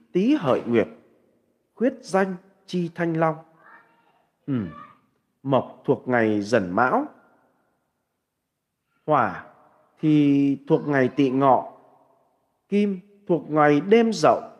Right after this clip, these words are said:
thủy thuộc đêm Tý Hợi, khuyết danh thuộc Thanh Long. Câu cuối chắc chắn là vị trí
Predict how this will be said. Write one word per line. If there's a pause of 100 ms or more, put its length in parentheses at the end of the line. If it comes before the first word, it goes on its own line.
(800)
thủy
thuộc
đêm
Tý
Hợi, (880)
khuyết
danh (200)
thuộc
Thanh
Long. (1400)
Câu
cuối
chắc
chắn
là
vị (100)
trí